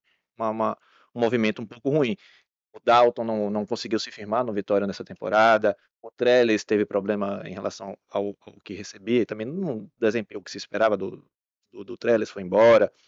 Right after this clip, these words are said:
o Rafinha acabou saindo mais cedo, então são jogadores que o Vitória renovou e acabaram não ti-, não tendo sucesso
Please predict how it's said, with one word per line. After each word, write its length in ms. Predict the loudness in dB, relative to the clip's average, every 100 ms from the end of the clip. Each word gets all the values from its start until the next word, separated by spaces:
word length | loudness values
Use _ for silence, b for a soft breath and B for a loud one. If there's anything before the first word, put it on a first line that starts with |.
| b
o 40 | -4
Rafinha 400 | -4 -4 -6 -2
acabou 240 | -2 -4
saindo 280 | -4 -6 -6
mais 160 | -10
cedo, 260 | -6 -6 -4
então 180 | -4 -4
são 180 | -4 -2
jogadores 380 | 0 0 -2
que 100 | -6
o 80 | -16
Vitória 260 | -8 -6 -2
renovou 380 | -2 0 0 0
e 40 |
acabaram 300 | -2 -4 -4
não 60 | -6
ti-, 140 | -16 -20
não 80 | -14
tendo 140 | -10
sucesso 380 | -8 -8 -10